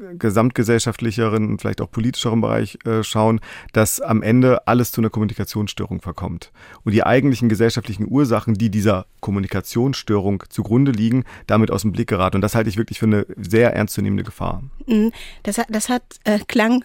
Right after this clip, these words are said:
Speaker 2: immer schon an <laughs> in den letzten Folgen. Und da würde ich nochmal sagen, dass, dass ich, ich sehe das tatsächlich so, dass das nebeneinander funktionieren muss. Und, äh,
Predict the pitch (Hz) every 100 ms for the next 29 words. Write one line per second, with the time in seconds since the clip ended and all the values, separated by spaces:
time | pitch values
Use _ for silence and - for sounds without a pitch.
0 | - 240 262 262 202 139 180 320 440 -
1 | - - - - 311 - - - - -
2 | - - - - 269 202 - 190 240 269
3 | - - - - 226 240 - - - -
4 | 214 226 - 117 - - 208 226 262 233
5 | 226 233 - - 233 - 240 247 - 226
6 | - 254 - 254 240 - - 269 - 226
7 | 240 233 240 247 226 240 262 302 233 -
8 | 196 220 214 269 247 220 - - - 226
9 | 220 - 202 185 165 175 170 - 175 202
10 | -